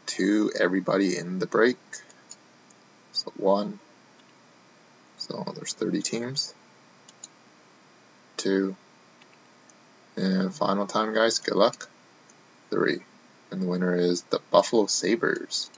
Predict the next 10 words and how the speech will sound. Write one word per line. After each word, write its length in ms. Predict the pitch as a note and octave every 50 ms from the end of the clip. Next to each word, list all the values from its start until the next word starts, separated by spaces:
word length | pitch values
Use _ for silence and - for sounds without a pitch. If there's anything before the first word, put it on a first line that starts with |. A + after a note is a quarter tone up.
| - - - - - - - - - - - - - - - - - - - -
And 360 | - F2+ F2+ F2 E2+ E2 E2+ E2+
you 80 | E2
have 100 | E2+ E2
randomized 540 | E2+ F2 F2 F2+ F2+ F2+ F2 F2 F2+ F2+ -
this 200 | F#2+ F2 - -
list 240 | F#2+ F#2 - - -
three 180 | - F#2 F#2
times. 360 | F#2 - G#2 G#2 G#2 G2 F#2 -
So 120 | - -
congratulations, 1000 | - - - F#2+ F#2 - F#2 F2+ F2+ - - F2+ F2+ F2 F2 - F#2 F2 -